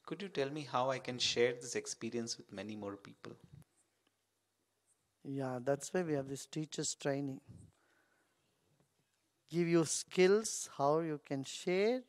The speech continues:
Speaker 2: what you experienced. You know, many can experience it, but very few have the skills to transform it, transfer it to others.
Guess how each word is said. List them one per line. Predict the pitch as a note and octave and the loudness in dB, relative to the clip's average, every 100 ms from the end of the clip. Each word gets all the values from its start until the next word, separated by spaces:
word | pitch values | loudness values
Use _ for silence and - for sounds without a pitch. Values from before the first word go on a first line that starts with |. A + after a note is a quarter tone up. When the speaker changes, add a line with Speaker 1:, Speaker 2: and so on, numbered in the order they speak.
| - - | -16 -6
Speaker 2:
what | C3+ - | -6 -6
you | C3+ | -8
experienced. | A#2+ - - - A2+ A2+ - - - _ _ _ _ _ _ _ _ _ _ | -8 -10 -16 -14 -14 -16 -20 -20 -20 _ _ _ _ _ _ _ _ _ _
You | C#3+ | -6
know, | F#3+ G#3 _ _ _ _ _ _ _ _ _ _ | -6 -10 _ _ _ _ _ _ _ _ _ _
many | E3 A3+ D4+ | 2 4 4
can | - C#4 | 4 4
experience | A#3+ - - B3 A#3+ G#3 D3+ - | 4 0 -4 0 2 0 0 -2
it, | C3 _ | -6 _
but | D3+ D3 _ - - A3 - - - F#3+ | -2 -2 _ -20 -20 -20 -20 -20 -10 0
very | F3+ F#3+ | 2 2
few | F3 - G#3 B3+ C4+ | -2 0 2 2 0
have | G3 D3+ | -2 0
the | D3+ | -2
skills | - - - A#3+ C#4 C4+ - - | -2 -4 0 2 2 0 -4 -2
to | F#3+ - | -4 2
transform | D#3+ D#3 D#3+ - - D#3 C#3 B2 | 4 6 2 -2 2 2 2 -4
it, | - - _ _ _ _ - | -14 -20 _ _ _ _ 2
transfer | D#3+ E3+ F3+ - - | 4 4 2 -2 2
it | G3 E3+ - | 4 2 0
to | - | 0
others. | A2+ - - - - | 0 -2 -10 -14 -18